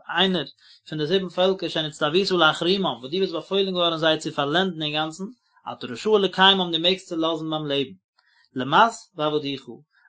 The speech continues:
עד שיקבלו עליה משים, ושבט. זיי מוזן אננעמען אויף זיך צוויי זאכן. סיי, צו באצאלן שטייערן, אדער זיך אליין איבערצוגעבן, צו העלפן, אויפבויען דעם קעניגס פאלאץ, אין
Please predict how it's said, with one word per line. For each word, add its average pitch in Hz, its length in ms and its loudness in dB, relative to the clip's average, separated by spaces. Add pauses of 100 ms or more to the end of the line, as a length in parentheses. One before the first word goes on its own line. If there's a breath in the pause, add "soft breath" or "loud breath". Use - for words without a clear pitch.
עד 147 180 2
שיקבלו 175 520 4
עליה 156 360 2
משים, 208 420 -8 (180)
ושבט. 131 360 -4
זיי 135 120 -8
מוזן 185 220 0 (240)
אננעמען 190 340 0
אויף 147 100 -4
זיך 190 240 -4
צוויי 165 320 0
זאכן. 135 280 -4 (420 soft breath)
סיי, 190 640 6
צו - 120 -10
באצאלן 156 360 -2
שטייערן, 156 560 0 (680)
אדער 151 300 4
זיך 135 180 -6
אליין 160 400 0 (540)
איבערצוגעבן, 170 680 2 (420)
צו - 160 -6 (120)
העלפן, 185 420 0 (160)
אויפבויען 160 400 0
דעם 143 100 -8
קעניגס 127 340 -6
פאלאץ, 185 680 4 (420 loud breath)
אין 135 300 -4